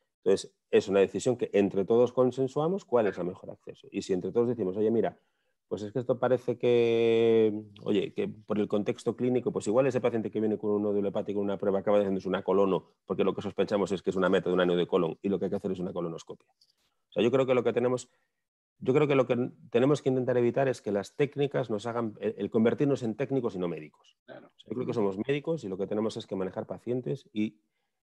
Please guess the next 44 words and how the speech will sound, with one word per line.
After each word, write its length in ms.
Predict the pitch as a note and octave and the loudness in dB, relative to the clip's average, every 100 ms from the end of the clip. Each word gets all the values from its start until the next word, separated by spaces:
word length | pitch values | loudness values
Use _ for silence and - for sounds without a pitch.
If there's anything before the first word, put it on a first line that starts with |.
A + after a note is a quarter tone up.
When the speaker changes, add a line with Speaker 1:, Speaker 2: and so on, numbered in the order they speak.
| _ _ _ | _ _ _
Speaker 1:
y 140 | A#2 | -2
siempre 480 | - - D3+ C#3 B2 | -2 0 0 2 2
hay 40 | B2+ | 2
alguien 220 | B2 A#2 | 2 2
a 40 | |
nuestro 240 | A2+ - A#2+ | 0 -2 -2
lado 140 | C3 | 0
que 80 | G#2 | 0
nos 140 | F#2+ | 0
va 60 | G#2+ | 0
a 20 | |
ayudar. 400 | F2+ F2+ - _ _ _ _ _ _ _ _ | 0 0 -4 _ _ _ _ _ _ _ _
Siempre. 500 | - C3 F#2+ D#2+ - _ _ _ _ | -6 -2 -2 -4 -18 _ _ _ _
Y, 320 | A#2 G2 _ | -6 -6 _
eh, 640 | G#2+ G#2 G2+ G2 G2 G#2 - - - - - | -2 0 0 0 -2 -6 -12 -20 -20 -20 -12
yo 120 | - | -4
creo 160 | B2+ C3 | -2 2
que 60 | A2 | 0
hay 100 | G2+ | 0
que 100 | F#2 | -4
tener 160 | G2+ | -2
una 100 | G2+ | -2
serie 180 | G2 G#2 | -2 -4
de 60 | F#2 | -4
protocolos 520 | G2 G2+ F#2 A2 G2 | -8 -6 -4 -4 -4
estandarizados 720 | F2+ F#2+ F#2 F2+ A#2+ C#3 C#3+ | -8 -8 -8 -8 -6 -6 -6
para, 240 | - F2+ - _ _ _ | -10 -14 -14 _ _ _
para 180 | F#2+ F#2 | -4 0
evitar 320 | F#2 G2 A#2 | 0 -2 -2
la 100 | A#2+ | 0
variabilidad 720 | G#2+ G2 G2 F#2 G2 G2 A2+ B2 | 0 0 0 0 -2 0 0 0
en 80 | |
el 80 | G#2+ | 0
manejo 300 | F#2 G2 G2 | -2 -6 -8
de 80 | F#2+ | -10
los 100 | F#2+ | -10
pacientes, 480 | - - A#2+ F2+ F#2 | -16 -8 -8 -8 -12
porque 320 | - F#2 G2+ | -8 -6 -4
los 140 | F#2+ | -4
protocolos 560 | F#2 G2+ G2 A#2+ C#3 B2+ | -4 -6 -2 -2 -4 -4
y 120 | A2 | -4
evitar 300 | G#2 G2 A2+ | -4 -4 -2
la 80 | A#2 | -2
variabilidad 600 | G#2+ G#2 G2 F#2+ A#2+ | 0 -2 -2 -4 -4